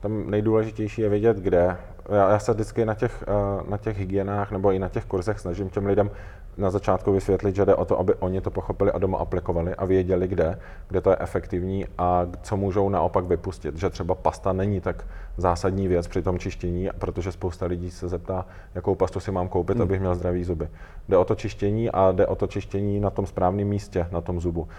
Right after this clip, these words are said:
Speaker 1: a hlavně mezi zubní prostory. Teďka už je to kor v Praze, už je to rozšířený, lidi aspoň ty kartáčky třeba mají nebo vědějí, co to je,
Speaker 2: Hmm.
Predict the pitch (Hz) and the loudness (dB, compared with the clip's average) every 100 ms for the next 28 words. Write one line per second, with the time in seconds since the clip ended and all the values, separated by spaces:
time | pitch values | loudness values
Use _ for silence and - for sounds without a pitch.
0 | - - - 92 92 92 87 92 90 87 | -14 -8 0 2 2 2 0 0 0 0
1 | 87 87 80 80 76 78 92 - 101 98 | 0 0 -2 -2 -4 -2 -2 4 4 4
2 | - 92 90 101 101 95 - 85 90 87 | -6 -4 0 2 4 4 4 0 2 0
3 | 85 92 92 82 - 95 90 92 90 90 | 0 0 2 2 -2 -2 0 2 2 2
4 | - - 92 87 90 87 85 - - 90 | -2 -4 -8 -4 -6 -2 -2 -4 -6 -4
5 | 87 82 85 85 87 87 90 98 92 95 | -2 -2 -2 -2 -2 -2 -6 -4 0 0
6 | 110 | 0